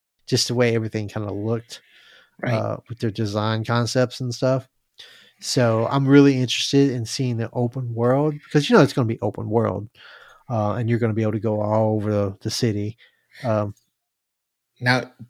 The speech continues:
Speaker 2: do, do you know, do you, did you catch the release date on that game?
Speaker 1: Isn't it September ninth?
Speaker 2: September, I was gonna say September eighth. Yes.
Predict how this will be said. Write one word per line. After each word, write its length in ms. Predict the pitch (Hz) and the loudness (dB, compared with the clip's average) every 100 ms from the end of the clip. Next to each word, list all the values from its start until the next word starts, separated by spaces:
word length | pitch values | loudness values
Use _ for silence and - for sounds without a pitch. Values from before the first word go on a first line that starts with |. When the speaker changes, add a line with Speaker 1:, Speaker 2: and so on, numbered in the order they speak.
| _ _ | _ _
Speaker 2:
do, 160 | 127 131 | -2 -2
do 200 | 113 127 | 0 2
you 80 | 139 | 4
know, 300 | 139 139 - | 6 4 2
do 80 | 117 | 0
you, 80 | 131 135 - 113 | 2 2 -6 0
did 200 | 120 - | 0 0
you 60 | |
catch 340 | - 143 143 - | 2 2 4 2
the 120 | 117 | 2
release 320 | 107 113 123 | 2 2 2
date 200 | 151 135 | 4 4
on 120 | 135 | 6
that 180 | 135 127 | 2 2
game? 320 | 135 135 139 - _ _ _ _ _ - | 2 0 -4 -10 _ _ _ _ _ -8
Speaker 1:
Isn't 300 | 147 120 127 | -4 -2 -2
it 80 | - | -2
September 440 | 131 117 127 123 | -4 0 0 0
ninth? 380 | 110 123 156 - _ _ _ _ | 0 0 -2 -8 _ _ _ _
Speaker 2:
September, 1040 | - 127 120 - 151 147 143 139 131 123 _ _ _ _ _ _ - _ | -8 -2 -2 0 0 2 2 2 0 -4 _ _ _ _ _ _ -20 _
I 140 | - 131 | -4 -2
was 120 | 135 | 0
gonna 120 | 113 | 0
say 140 | - 117 | 0 -2
September 420 | - - 113 95 | -4 -4 -6 -4
eighth. 280 | - 85 - _ - - | -8 -10 -16 _ -20 -2
Yes. 600 | 143 120 - - - - | -2 0 2 2 0 0